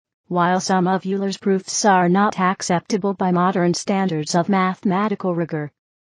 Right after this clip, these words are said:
in particular his reliance on the principle of the generality of algebra,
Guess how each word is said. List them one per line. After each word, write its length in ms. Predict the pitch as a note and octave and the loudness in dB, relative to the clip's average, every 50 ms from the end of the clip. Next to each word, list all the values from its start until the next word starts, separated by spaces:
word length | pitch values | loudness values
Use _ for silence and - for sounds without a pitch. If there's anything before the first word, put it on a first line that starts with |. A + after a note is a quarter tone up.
| _ _ _ _ _ _ _ _ _ | _ _ _ _ _ _ _ _ _
in 120 | - F#3 E3 | -2 0 0
particular 560 | - F#3+ - - B3 - - G#3 F3 D#3+ D#3 | 0 -2 0 0 -2 0 0 -2 -2 -2 -2
his 240 | D3+ D#3 D3+ D3 F#3 | -2 -4 -4 -2 -2
reliance 560 | F#3 F#3 G3+ G#3 A3 A3 G#3+ F#3+ E3+ - - | -2 -2 0 0 0 0 0 0 -2 -2 0
on 140 | F#3 F3+ F3 | 0 0 0
the 80 | E3 | -2
principle 580 | - - - A#3+ B3 - C4+ - - F3 E3 F#3 | -2 -2 -2 -2 0 -2 -6 -8 -6 -4 -2 0
of 160 | F#3+ F3+ - | 0 0 0
the 100 | - G3 | -2 -2
generality 840 | - - G3 F#3+ F#3 F#3 F#3 F#3+ G3 G3+ G#3+ G#3+ G#3 F3 E3 D#3 - | -2 -2 -2 -2 -2 -2 -2 0 0 0 0 0 0 -2 -2 -2 -2
of 140 | F3+ F3+ D#3+ | -2 -2 0
algebra, 580 | F3 F3+ F3+ D#3+ D3 - D#3+ - E3 D3+ D#3+ | 2 2 2 0 -2 -4 -4 -4 -4 -4 -6